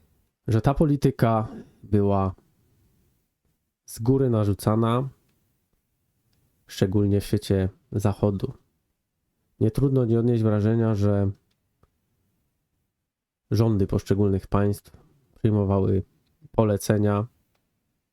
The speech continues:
i sumiennie, z lepszym bądź gorszym skutkiem,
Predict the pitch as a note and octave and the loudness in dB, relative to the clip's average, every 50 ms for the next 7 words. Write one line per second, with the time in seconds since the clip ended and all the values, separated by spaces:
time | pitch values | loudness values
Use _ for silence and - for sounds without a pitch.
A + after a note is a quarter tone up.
0 | _ _ _ _ _ _ _ _ _ _ _ - D#3 - - C#3 C3 B2 A#2 A2+ | _ _ _ _ _ _ _ _ _ _ _ -2 0 0 2 2 2 2 2 2
1 | A2+ A2 G#2+ G#2+ G#2 G#2 G2+ G2+ G2+ - _ _ _ _ _ _ _ _ _ _ | 2 2 2 2 2 2 2 0 -2 -4 _ _ _ _ _ _ _ _ _ _
2 | _ _ _ _ _ _ _ _ _ _ _ _ _ _ _ _ _ _ _ - | _ _ _ _ _ _ _ _ _ _ _ _ _ _ _ _ _ _ _ -2
3 | A2+ A2+ C3 C#3 C3+ - - C#3 B2 B2 G#2+ G#2+ G2+ G2 G#2+ - - G#2+ B2 B2 | 0 2 2 0 -2 0 0 0 0 2 2 0 -2 -2 -4 -6 -2 0 2 2
4 | A#2+ A2 G#2+ - - G2 F2+ F#2 G2 G#2+ - - - - - A2+ A2 - - - | 2 0 -4 -2 -2 -2 0 0 -4 -6 -10 -16 -20 -4 -2 -2 -2 -2 -4 -4
5 | - G#2 G2 G2 G2 G2+ A2 | -2 0 0 2 0 -2 -4